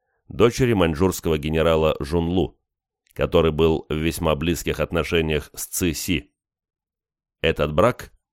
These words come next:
должен был привязать Цзай Фэна к Цыси. Судя по всему, данная привязка состоялась,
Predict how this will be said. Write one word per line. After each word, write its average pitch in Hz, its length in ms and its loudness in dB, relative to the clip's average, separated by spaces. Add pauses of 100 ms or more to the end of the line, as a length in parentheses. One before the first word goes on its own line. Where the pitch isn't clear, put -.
должен 123 460 2
был 123 140 0
привязать 80 600 0
Цзай 73 380 -2
Фэна 104 420 -2
к - 120 -12
Цыси. 78 640 -6 (1120)
Судя 139 360 0
по 139 140 2
всему, 92 380 0
данная 92 420 2
привязка 80 640 0
состоялась, 76 920 -2